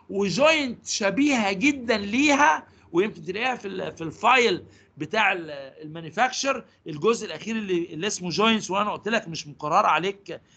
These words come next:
السنه دي. آه، آه، في جوينت اسمها structural joint،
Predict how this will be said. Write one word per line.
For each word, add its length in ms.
السنه 420
دي. 300
آه، 200
آه، 300
في 520
جوينت 420
اسمها 480
structural 920
joint، 560